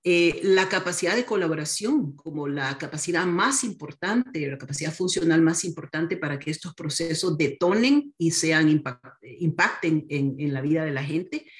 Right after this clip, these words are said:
y la importancia del uso de las herramientas y las plataformas de tecnología, información y comunicaciones, especialmente,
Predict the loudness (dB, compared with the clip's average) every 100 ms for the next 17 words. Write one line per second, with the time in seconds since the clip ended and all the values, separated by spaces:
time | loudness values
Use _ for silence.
0 | -20 -20 -8 0 2 2 2 0 2 0
1 | 2 2 2 2 4 4 4 0 -2 -2
2 | -4 -2 0 0 -2 -6 -12 -12 -6 -4
3 | -2 -4 -6 -6 -4 -4 -6 -6 0 0
4 | 0 -2 -2 -6 -12 _ 0 2 2 -2
5 | -2 -2 -2 -6 -6 -4 -4 -4 -2 -2
6 | -2 -2 -2 0 0 -4 -4 -2 0 0
7 | 0 0 -2 -6 -6